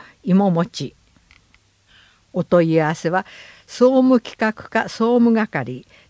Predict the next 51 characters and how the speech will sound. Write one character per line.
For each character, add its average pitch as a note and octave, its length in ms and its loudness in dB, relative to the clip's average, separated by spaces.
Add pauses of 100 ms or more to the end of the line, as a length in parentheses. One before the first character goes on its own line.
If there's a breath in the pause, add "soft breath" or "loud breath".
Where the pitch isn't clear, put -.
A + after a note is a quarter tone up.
電 A#3+ 200 4
話 F3+ 120 -4
内 D#3 220 -4
線 D#3+ 300 -6
二 F3 80 -4
千 G#3 240 0
二 D#3+ 80 -2
百 F3 260 -4
十 A#3+ 200 -2
二 D#4 120 -6
番 F3 200 -4
へ D3+ 100 -6
ど C#3+ 180 -6
う C3 60 -8
ぞ。 A#2+ 200 -14 (1160 soft breath)
次 G3 240 0
に、 E3 220 0 (280 soft breath)
区 - 140 2
内 F3 240 2
の D3 220 -4
秋 E3+ 240 -6
バ F3 120 0
ラ E3+ 140 -2
が D#3+ 120 -4
見 D#3+ 160 -2
頃 E3+ 340 2
で D#3 100 -2
す。 - 240 -12 (460 soft breath)
区 G#3+ 100 2
内 F3 240 2
の E3 240 -4 (180)
都 E3+ 120 -4
電 F#3+ 380 0
沿 G3 200 0
線 F#3 340 -4
約 G3+ 360 -6
四 B3 200 2
点 E3 300 -4
一 E3 160 -8
キ - 160 -6
ロ G#3+ 140 -2
メ F3 160 -2
ー C#3+ 40 -6
ト C3 140 -10
ル、 C3+ 160 -8 (320 loud breath)
両 F#3 220 2
側 F3 240 0
に E3+ 120 -2
す F3 120 -6
る D#3 100 -2
と - 220 -6